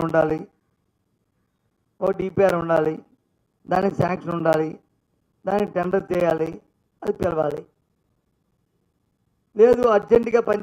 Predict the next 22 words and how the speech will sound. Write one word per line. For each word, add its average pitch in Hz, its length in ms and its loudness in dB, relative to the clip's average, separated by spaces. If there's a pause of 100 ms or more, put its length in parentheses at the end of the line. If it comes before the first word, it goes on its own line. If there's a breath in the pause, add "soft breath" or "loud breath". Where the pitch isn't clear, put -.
చేయాలి 185 360 2 (760)
అని 240 160 -4 (100)
అర్థం 202 180 0
వచ్చుకున్నప్పుడు, 190 520 -2 (320)
మరి 220 100 -2
కనీసం 220 440 0
ఆ 190 120 -4
డిజైన్ 220 360 2
చేసి, 196 280 2 (480)
పోనీ 233 180 0
ఎవరికో 220 260 2 (100)
వన్ 208 140 2 (300)
వర్క్ 214 240 0 (320)
హ్యాండ్ 202 200 0
ఓవర్ 202 200 2
చేద్దామంటే 185 540 -4 (1400)
అసలు 233 260 0
డిజైనే 254 460 2
లేదు. 269 240 -2 (3000)
కట్టేయండి 262 340 0
ఆ 254 100 2
గోడ. 240 140 2